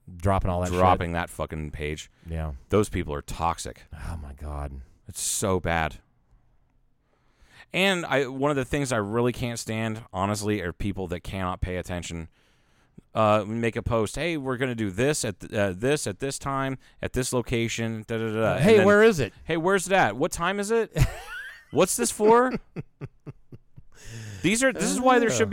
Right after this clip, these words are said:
Speaker 2: be, like, an I Q test, or at least just, like, a questionnaire to, in order to get on social media. But, you know.
Speaker 1: Well, that's one of the things
Speaker 2: Whatever.
Speaker 1: where, uh, where, uh, Roy McAvoy was complaining about, 'cause they, they started doing the, the Twitter. They were following, they were engaging with the,
Speaker 2: Yeah.
Speaker 1: uh, public. He goes, 'cause he was getting tired of,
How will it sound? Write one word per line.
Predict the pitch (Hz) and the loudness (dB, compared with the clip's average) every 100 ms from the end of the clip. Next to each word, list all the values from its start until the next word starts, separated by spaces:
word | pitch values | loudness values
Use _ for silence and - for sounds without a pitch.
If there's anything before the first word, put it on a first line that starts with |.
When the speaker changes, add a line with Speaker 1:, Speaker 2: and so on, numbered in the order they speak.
| 214 | 2
Speaker 2:
be, | |
like, | 202 185 | 2 2
an | 165 | -2
I | 139 156 | -2 -2
Q | - 156 | -4 -6
test, | - 147 110 | 0 0 0
or | 143 | 0
at | 160 | -2
least | 208 | -2
just, | 214 226 | -2 -2
like, | 208 | -2
a | 139 | -6
questionnaire | - 147 139 - 123 107 104 95 80 | -4 0 2 0 -4 -2 0 0 -2
to, | - 107 104 | -4 -6 -4
in | |
order | 98 95 | -4 -2
to | |
get | 98 | -4
on | 85 | -6
social | - 90 90 | -4 -4 -4
media. | 82 85 78 73 | -6 -4 -4 -6
But, | 78 80 - | -4 -6 -6
you | 87 | -8
know. | 64 - - _ - | -8 -14 -20 _ -6
Speaker 1:
Well, | |
that's | 139 143 | -2 0
one | 143 | 0
of | 117 | 0
the | |
things | 113 | 0
Speaker 2:
Whatever. | 78 104 104 | 0 0 0
Speaker 1:
where, | |
uh, | 101 95 92 95 | 0 0 0 -4
where, | 101 98 92 | -6 -4 -2
uh, | 90 95 | -2 -2
Roy | 104 110 | 0 2
McAvoy | 104 107 - 98 95 | 4 2 0 -2 0
was | 92 90 | -2 -4
complaining | - 92 95 92 | -6 -6 -6 -6
about, | 85 90 92 | -6 -6 -8
'cause | 85 | -10
they, | 107 | -8
they | 101 98 | -4 -4
started | 107 101 | -4 -2
doing | 101 98 | -2 -2
the, | 92 92 | -2 -4
the | 90 | -4
Twitter. | 92 - 107 104 104 | -8 -2 0 0 -2
They | 95 | -2
were | 92 | -4
following, | - 101 98 95 101 | -4 -4 -4 -6 -4
they | |
were | 107 | -4
engaging | 98 95 107 98 101 | -4 -4 -4 -2 -2
with | 98 - | -4 -4
the, | 95 | -2
Speaker 2:
Yeah. | 113 113 | 4 4
Speaker 1:
uh, | 80 | 2
public. | - 101 104 - _ - | -2 -6 -6 -8 _ -10
He | 120 | -2
goes, | 107 104 - - - | 0 0 -4 -20 -8
'cause | 120 | 0
he | 127 | 2
was | - | 2
getting | 107 | 0
tired | 101 123 117 110 | 2 4 6 4
of, | 98 82 | 2 -2